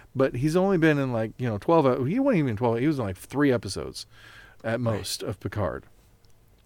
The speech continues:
Speaker 1: Porthos is a major character in Enterprise.
Speaker 2: Porthos has been to, like, the Beyond and back.
Speaker 1: He has. Porthos is the heart and soul of Enterprise. I mean, let's be
Speaker 2: Yeah.
Speaker 1: honest. He's the anchor. He's the glue that holds that crew together.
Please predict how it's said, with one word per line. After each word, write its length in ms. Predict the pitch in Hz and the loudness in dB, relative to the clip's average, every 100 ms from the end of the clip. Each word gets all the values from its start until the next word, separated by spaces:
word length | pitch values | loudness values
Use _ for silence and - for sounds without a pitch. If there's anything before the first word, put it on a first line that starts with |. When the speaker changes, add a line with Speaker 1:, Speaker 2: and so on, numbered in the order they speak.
| _ - - | _ -20 -4
Speaker 1:
Porthos 600 | - 220 208 151 110 101 | 8 8 8 4 2 0
is 140 | - 117 | -4 -2
a 40 | |
major 420 | 113 143 143 120 110 | 0 4 4 4 0
character 400 | 135 101 - 87 | 0 0 -4 -8
in 80 | |
Enterprise. 640 | 104 107 - 101 98 95 - - - | -6 -6 -2 -2 0 -4 -6 -12 -6
Speaker 2:
Porthos 540 | - 269 277 175 151 143 | 2 4 6 8 6 6
has 160 | 143 127 | 0 2
been 320 | 175 160 151 | 4 4 2
to, 180 | - 143 | 6 8
like, 440 | 135 127 131 - - - - - - | 8 6 4 -4 -20 -20 -20 -20 2
the 120 | 160 | 4
Beyond 560 | 123 131 123 247 208 123 | 6 6 8 8 8 6
and 180 | 113 110 | 2 4
back. 280 | 107 98 151 | 4 4 6
Speaker 1:
He 180 | 185 | 10
has. 580 | 156 220 202 98 87 - - - | 12 12 10 6 -4 -12 -14 -6
Porthos 360 | - 381 392 180 | 4 10 10 8
is 80 | 139 | 4
the 80 | 95 | 0
heart 320 | - 208 113 | 6 6 6
and 100 | 92 | 2
soul 300 | - 135 98 | 4 4 2
of 80 | 104 | -2
Enterprise. 500 | 98 90 87 85 - | -4 -6 -8 -8 -4
I 60 | |
mean, 160 | 143 180 | -2 0
let's 140 | 247 | 4
be 100 | 147 127 | 6 6
Speaker 2:
Yeah. 120 | 135 | 6
Speaker 1:
honest. 380 | 117 - - - - - | 4 -2 -10 -10 -20 2
He's 240 | 285 220 | 6 6
the 160 | 120 110 | 6 2
anchor. 300 | 151 160 139 | 2 2 2
He's 200 | 175 226 | 2 2
the 80 | 120 | 2
glue 360 | 107 123 151 147 | 2 8 10 10
that 120 | 120 | 6
holds 280 | 101 131 123 | 4 2 4
that 140 | 117 117 | 2 0
crew 200 | - 104 | -2 -2
together. 480 | 90 85 80 - | -2 -4 -8 -14